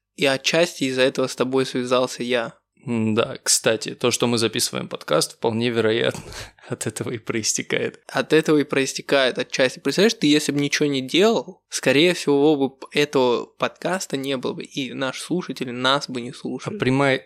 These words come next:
Speaker 2: а прямой взаимосвязи никакой.
Speaker 1: Пара-пара-пам,
Speaker 2: То
Speaker 1: пам.
Speaker 2: есть
Speaker 1: Ну да, ну к,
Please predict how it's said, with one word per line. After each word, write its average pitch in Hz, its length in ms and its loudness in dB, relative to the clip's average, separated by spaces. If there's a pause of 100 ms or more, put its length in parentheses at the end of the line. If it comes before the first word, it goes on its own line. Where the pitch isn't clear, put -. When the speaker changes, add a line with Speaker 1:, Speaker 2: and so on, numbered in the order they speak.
Speaker 2:
а 127 80 -8
прямой 127 300 0
взаимосвязи 117 680 2
никакой. 117 640 0
Speaker 1:
Пара-пара-пам, 127 960 -2 (140)
Speaker 2:
То 123 100 0
Speaker 1:
пам. 123 120 0
Speaker 2:
есть - 180 -2 (280)
Speaker 1:
Ну 147 280 2
да, 139 240 2
ну 147 180 2
к, - 140 0